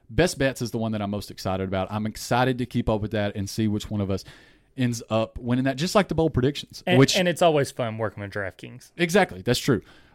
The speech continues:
Speaker 1: Um, you have the lead right now in bold predictions, and I'm gonna try to close that gap this week as we go through our quick hitters.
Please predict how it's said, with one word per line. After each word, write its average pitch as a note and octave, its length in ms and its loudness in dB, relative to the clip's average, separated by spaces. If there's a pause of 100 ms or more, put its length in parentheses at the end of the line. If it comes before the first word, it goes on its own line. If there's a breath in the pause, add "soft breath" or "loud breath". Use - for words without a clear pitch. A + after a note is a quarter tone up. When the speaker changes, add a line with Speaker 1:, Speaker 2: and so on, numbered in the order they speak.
Speaker 1:
Um, D3+ 460 6 (320)
you E3+ 200 4
have B3 140 4
the A#3+ 60 2
lead A3 220 4
right D3 140 -2
now A#2 260 0
in C#3+ 120 -2
bold B2 160 0
predictions, B2 520 -4 (100)
and A#2+ 320 0
I'm D3 300 0
gonna C#3+ 180 0
try C3 380 0
to A#2+ 160 -2
close C3+ 480 0
that B2+ 280 0
gap A#2+ 320 -2
this A#2 220 -6
week B2 340 -2
as A2+ 260 -4
we A#2+ 180 -4
go A2+ 120 -2
through A2+ 220 -4
our G#2+ 80 -2
quick - 300 -2
hitters. C3+ 360 2